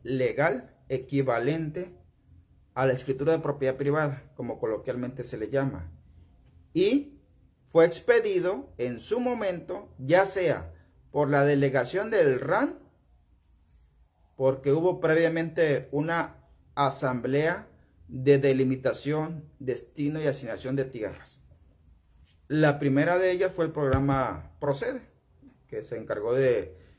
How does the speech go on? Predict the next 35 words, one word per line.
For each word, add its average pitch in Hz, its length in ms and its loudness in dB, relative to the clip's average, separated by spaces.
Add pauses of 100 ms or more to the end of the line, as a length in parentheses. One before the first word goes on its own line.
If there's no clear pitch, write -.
(140)
certificar 127 640 -4
los 131 120 0
derechos 110 640 -6
ejidales 104 640 -8 (140)
o 147 120 -4
comunales, 196 480 -4
que 147 120 -10
comenzó 123 380 -4
en 143 100 4
mil 139 100 4
novecientos 135 360 0
noventa 117 300 -4
y 101 60 -2
tres 214 380 -4 (280)
y 127 100 -8
vino 127 340 -2
a 127 60 0
finalizar 110 500 -6 (140)
acá 107 280 -4
en 117 80 -8
el 101 360 -8
año 110 240 -6
dos 92 200 -6
mil, 107 420 -12
en 101 160 -8
los, 95 240 -8 (160)
en 120 100 -8
la 107 80 0
década 123 260 0
del 107 120 -2
año 113 200 -2
dos 92 200 -4
mil, 110 220 -8 (380)
los 135 180 2
últimos. 156 420 0